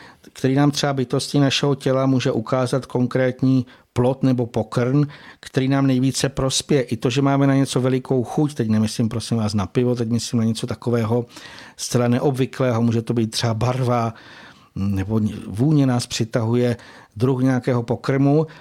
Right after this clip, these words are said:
tak toto všechno vlastně může být, eh, nějaké, a v mnoha případech lidé i mají i obraz, co by třeba si dali. To může být určitý jaksi druh, eh, sdělování, co by jsme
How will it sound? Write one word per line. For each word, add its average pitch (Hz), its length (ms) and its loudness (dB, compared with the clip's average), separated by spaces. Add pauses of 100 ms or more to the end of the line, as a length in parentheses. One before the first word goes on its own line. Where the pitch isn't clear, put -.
(140)
tak - 160 -8
toto 151 280 0
všechno 160 400 0
vlastně 151 380 0
může 135 260 2
být, 135 380 0
eh, 123 220 2 (480)
nějaké, 113 420 0
a 113 100 -6
v - 260 -12 (100)
mnoha 135 240 0
případech 143 420 0
lidé 139 200 2
i 143 80 -4
mají 139 320 2
i 139 40 -4
obraz, 143 540 0
co - 160 -8
by 110 120 0
třeba 113 300 -2
si - 160 -4
dali. 120 360 0 (440)
To 120 100 0
může 135 260 2
být 139 220 0
určitý 131 400 -4
jaksi 135 440 -2 (360)
druh, 123 500 0
eh, 113 380 4
sdělování, 135 920 2 (320)
co - 160 -2
by 127 100 0
jsme 123 400 2